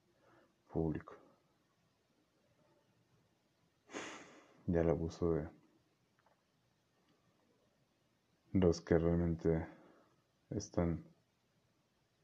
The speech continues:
ávidos, por decirlo así. Mm. Me acabo de cortar el cabello hace unos días.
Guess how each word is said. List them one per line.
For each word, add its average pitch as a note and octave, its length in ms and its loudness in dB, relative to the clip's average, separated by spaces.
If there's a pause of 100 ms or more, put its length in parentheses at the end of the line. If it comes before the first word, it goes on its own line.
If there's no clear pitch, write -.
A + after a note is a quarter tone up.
(840)
ávidos, E2+ 580 0 (1700)
por F2+ 100 -2
decirlo - 240 -4
así. - 180 -20 (4000)
Mm. A#2+ 260 0 (1700)
Me G#2 60 -2
acabo F#2 260 4
de E2+ 80 4
cortar F2 280 0
el E2+ 60 -2
cabello D#2+ 220 2
hace - 120 -6
unos D2+ 220 -2
días. G2 240 2